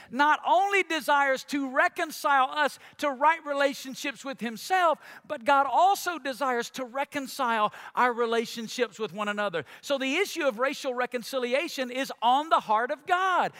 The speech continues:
And as who I am in Christ becomes Christ in me, guess what? It's gonna be on my heart. If reconciling with other cultures and races is not something that's important to me, here's what this means. It is an issue of Christ-likeness in your life.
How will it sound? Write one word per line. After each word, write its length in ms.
And 160
as 160
who 220
I 140
am 240
in 100
Christ 400
becomes 320
Christ 380
in 100
me, 160
guess 300
what? 260
It's 180
gonna 200
be 120
on 200
my 240
heart. 300
If 180
reconciling 1300
with 240
other 300
cultures 760
and 280
races 560
is 240
not 300
something 480
that's 220
important 680
to 100
me, 280
here's 260
what 160
this 180
means. 320
It 140
is 140
an 200
issue 420
of 260
Christ-likeness 1040
in 200
your 180
life. 640